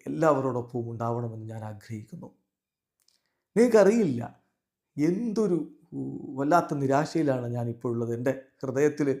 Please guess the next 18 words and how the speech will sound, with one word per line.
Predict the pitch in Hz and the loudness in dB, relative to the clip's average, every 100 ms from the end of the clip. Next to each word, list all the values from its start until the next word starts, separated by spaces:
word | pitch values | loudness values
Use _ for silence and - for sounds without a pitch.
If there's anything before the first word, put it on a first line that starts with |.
| - _ _ 139 151 | -8 _ _ -2 -2
എന്തൊരു | 240 220 | 0 -2
നിരാശയാണ് | 165 139 135 147 151 139 | -2 0 0 0 -2 -2
ഇപ്പോൾ | 123 - - | -4 -8 -8
തളം | 120 139 | -6 -6
കെട്ടി | 123 127 | -6 -8
നിൽക്കുന്നത് | 117 131 - 151 123 113 | -8 -8 -6 -4 -2 -4
എന്ന് | 110 | -8
നിങ്ങൾക്കറിയില്ല. | 110 113 117 110 - 117 110 _ _ _ _ _ _ _ _ _ 147 | -14 -16 -14 -16 -16 -20 -20 _ _ _ _ _ _ _ _ _ 0
നിങ്ങൾക്കറിയില്ല | 202 214 208 240 185 123 - _ _ 135 147 | 8 10 10 8 6 2 -2 _ _ 2 2
എത്രത്തോളം | 151 170 175 180 170 - - _ _ _ 135 | 8 8 12 12 12 8 -4 _ _ _ 0
ഇവിടെ | 143 139 139 127 | 2 2 0 -4
കളിക്കണമെന്ന് | 127 127 143 131 123 120 | -4 -4 -4 -4 -6 -10
ഞാൻ | 120 | -10
ആഗ്രഹിക്കുന്നു | 120 120 113 123 120 120 120 113 | -10 -10 -10 -8 -8 -8 -10 -10
എന്നുള്ളത്, | - 107 120 127 | -10 -12 -10 -10
ഈ, | 123 - | -10 -4
ഈ | 139 | -4
മത്സരം | 139 120 120 131 | -4 -8 -12 -10